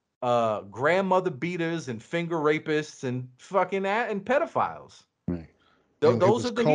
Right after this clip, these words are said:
Speaker 1: heroes.
Speaker 2: It was completely co-opted. And you were fed, don't, like, make no mistake here. You were fed to the beast by the people who have more in common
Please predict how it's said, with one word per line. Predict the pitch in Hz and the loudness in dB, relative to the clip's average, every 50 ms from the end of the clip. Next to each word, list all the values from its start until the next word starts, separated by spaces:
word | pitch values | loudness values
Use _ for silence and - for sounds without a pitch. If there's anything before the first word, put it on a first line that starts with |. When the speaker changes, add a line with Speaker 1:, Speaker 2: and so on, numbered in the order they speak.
| 139 110 | 4 4
Speaker 1:
heroes. | 101 113 92 85 82 - - - _ _ _ _ _ | 2 0 -2 -4 -10 -18 -20 -20 _ _ _ _ _
Speaker 2:
It | - 117 | -4 -4
was | 113 113 - | -2 -4 -2
completely | - 127 113 - - 143 147 135 135 151 | -2 -2 -2 0 2 2 2 2 2 -2
co-opted. | 139 - 139 131 117 110 98 95 - - 87 76 - - - - | 0 2 4 4 4 4 2 0 -2 -4 -6 -6 -8 -12 -8 -2
And | - 117 117 | 0 2 4
you | 123 131 | 4 4
were | 131 131 123 | 4 2 2
fed, | - - 156 151 143 113 | 0 -2 -2 0 0 -2
don't, | 110 131 120 123 120 | -4 -6 -6 -6 -4
like, | 120 127 117 110 | -4 -4 -4 -2
make | 113 135 151 165 | 0 0 -2 -2
no | 160 156 156 160 | -2 -4 -2 -2
mistake | 147 131 - - 135 135 127 - | -2 -2 -2 -2 -2 -2 -2 -2
here. | - 104 85 - - - - - _ _ - | -6 -8 -8 -10 -12 -18 -20 -20 _ _ -10
You | 113 123 131 | -6 -4 -4
were | 131 110 | -4 -4
fed | - - - - 147 147 160 165 160 | -6 -10 -8 -4 -2 -2 -2 -2 -4
to | - - 175 | -6 -6 -4
the | 165 180 | -2 -2
beast | 165 151 127 110 117 131 110 90 92 95 - - - - _ _ _ _ _ _ _ _ _ - | -4 -4 -2 0 2 2 2 2 -2 -10 -12 -14 -18 -20 _ _ _ _ _ _ _ _ _ 0
by | - 120 117 113 | 4 4 4 4
the | 107 110 | 2 -2
people | - - - 151 151 151 147 - 120 104 104 107 117 139 165 - _ _ _ _ _ _ | -6 -8 -8 -6 -6 -6 -6 -6 -6 -6 -6 -6 -8 -10 -14 -18 _ _ _ _ _ _
who | - - 131 120 113 110 110 107 104 104 101 98 _ _ _ _ _ _ _ | -10 -6 -4 -2 -2 -2 -4 -4 -6 -8 -10 -12 _ _ _ _ _ _ _
have | - 127 123 117 120 | -2 0 0 0 0
more | 113 110 120 131 147 147 143 | 0 0 2 2 2 2 2
in | 139 131 | 0 -2
common | - - - 135 127 117 107 98 95 95 101 110 | -4 -4 -2 -2 0 0 -2 -2 -4 -6 -8 -10